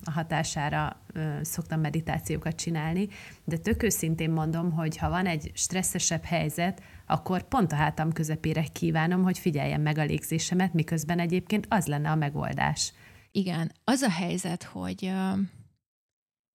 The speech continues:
Speaker 2: hogy a fájdalom útján tanulunk. Tehát tudom, hogy ez hülyén hangzik, de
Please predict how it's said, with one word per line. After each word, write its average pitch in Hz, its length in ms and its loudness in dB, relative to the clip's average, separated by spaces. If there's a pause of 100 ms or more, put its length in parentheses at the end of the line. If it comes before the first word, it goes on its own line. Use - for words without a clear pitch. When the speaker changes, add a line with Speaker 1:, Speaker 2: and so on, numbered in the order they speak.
(680)
Speaker 2:
hogy 208 120 0
a 208 60 0
fájdalom 190 680 0
útján 185 440 0
tanulunk. 190 640 0 (180)
Tehát - 240 -4 (200)
tudom, 359 240 2
hogy 208 140 4
ez 202 220 4
hülyén 196 320 4
hangzik, 190 580 0 (500)
de 202 380 2